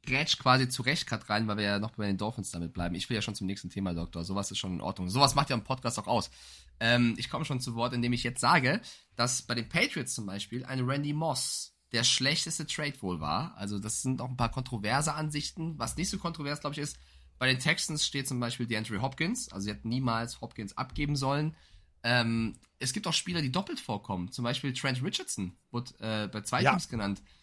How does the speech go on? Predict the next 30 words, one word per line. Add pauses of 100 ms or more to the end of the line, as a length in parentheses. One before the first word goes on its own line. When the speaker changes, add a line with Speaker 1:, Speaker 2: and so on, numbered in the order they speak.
(240)
Speaker 1:
Ähm, (460)
bei
den
Raiders
Khalil
Mack, (260)
bei
den
Chiefs
Jared
Allen.
Aber
ein
Spieler, (600)
was
ich
sehr,
sehr
lustig
finde, (640)
oder, (200)
nee,
erstmal
ein,
wo
ich, (200)
ein,
wo
ich
widerspreche.